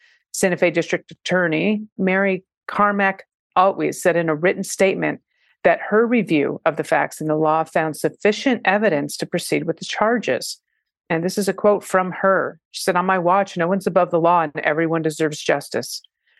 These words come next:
The special prosecutor appointed to investigate the case is Andrea Reeb.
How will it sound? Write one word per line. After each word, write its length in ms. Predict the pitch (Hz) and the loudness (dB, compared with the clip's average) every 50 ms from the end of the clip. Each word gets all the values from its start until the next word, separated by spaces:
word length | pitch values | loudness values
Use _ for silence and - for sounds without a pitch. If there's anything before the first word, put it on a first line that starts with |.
| _ _ _ | _ _ _
The 60 | - | -6
special 420 | 175 - - - 214 233 - 285 269 | -6 -2 -2 -2 -2 0 -2 -2 0
prosecutor 600 | - 214 202 208 202 - - - 175 156 160 156 | 2 2 0 0 0 -6 -4 -2 0 2 2 0
appointed 380 | 151 - - 175 170 170 175 | -2 -2 -2 -2 -2 -2 -4
to 120 | 170 - 180 | -2 -2 -4
investigate 640 | 165 151 165 165 156 - - 180 156 156 151 151 | -2 0 0 0 -2 -2 -4 -2 0 0 0 0
the 80 | - - | -4 -10
case 500 | - - - 240 214 160 147 - - 156 | -6 0 2 2 2 2 0 0 -2 -4
is 140 | 151 - - | -6 -4 -4
Andrea 460 | 180 180 196 214 202 208 220 208 196 | -2 -2 0 0 0 0 0 0 0
Reeb. 500 | 165 151 143 165 170 165 156 139 - | 0 -2 -2 0 0 2 2 0 -2